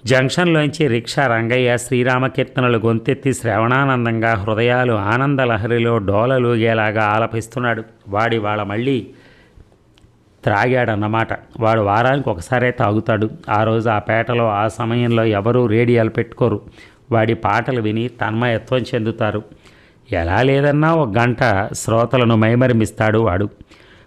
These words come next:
మత్తు దిగిందంటే వాడి నోట వచ్చేది బూతులే. అదే వాడి మత్తులోని గమ్మత్తు. ఇంట్లో ఉన్న ఒక్క పరుపుని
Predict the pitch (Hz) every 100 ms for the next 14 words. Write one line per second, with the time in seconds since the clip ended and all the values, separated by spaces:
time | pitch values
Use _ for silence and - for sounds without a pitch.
0 | - 131 - 196 180 185 170 160 139 147
1 | 139 120 113 120 131 139 113 - 117 110
2 | 127 104 123 135 123 107 - - - -
3 | - - - 104 107 147 - - 110 113
4 | 117 101 - 113 123 - 139 113 113 113
5 | 110 113 104 104 113 - 107 - - -
6 | _ _ _ _ - - - - _ -
7 | 143 156 220 196 160 139 123 107 120 120
8 | 110 - - 131 131 135 135 143 135 135